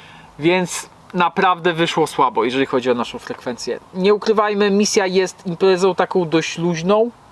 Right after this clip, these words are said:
więc ludzie nie za bardzo się spinali, żeby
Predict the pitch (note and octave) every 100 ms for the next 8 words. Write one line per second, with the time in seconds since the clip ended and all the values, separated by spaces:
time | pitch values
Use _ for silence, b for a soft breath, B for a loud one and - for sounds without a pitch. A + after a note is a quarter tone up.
0 | B B B B B B B D#3+ F#3+ F#3+
1 | - G3 A3+ B3+ A3+ G3 G3+ G3+ G3+ G3+
2 | G3 G3+ - - F#3+ G3 G3 F#3 F3 F3
3 | F3+ F3 E3+